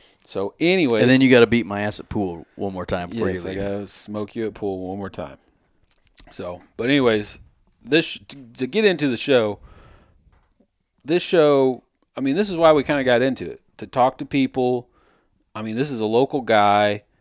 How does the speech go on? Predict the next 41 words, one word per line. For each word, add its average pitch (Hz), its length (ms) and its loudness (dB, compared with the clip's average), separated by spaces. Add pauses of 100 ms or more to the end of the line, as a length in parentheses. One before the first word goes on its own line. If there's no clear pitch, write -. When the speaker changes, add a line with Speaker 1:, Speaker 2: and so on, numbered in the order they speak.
(380)
Speaker 1:
I 95 100 -12
mean, 87 300 -16 (640)
probably 131 400 2
gonna 120 200 -2
be 110 120 -10
ca-, - 180 -10 (140)
hanging 117 260 -2
out, 113 120 0
hanging 123 280 0
out 120 180 2
with 117 140 -2
him 117 100 -6
some 113 140 -8
more 117 220 0
down 113 180 0
the 110 80 -6
road. 107 480 -4 (180)
Super 160 280 -8
cool 139 180 -4
guy. 117 240 6
We 110 80 2
have 107 180 -2
Bryce 120 300 2
James 113 380 -4
on. 107 300 -4 (420)
He - 200 -8
went 147 380 2 (220)
up 127 160 -4
to 147 80 -10
Nebraska, 113 800 0 (640)
him 135 340 -4
and 131 100 0
a 131 40 -2
buddy, 110 500 0
and 95 420 -10
they 107 140 -6
both 110 460 -4
tagged 104 320 -2
out 95 340 -2
on 95 400 -10
turkeys - 480 -12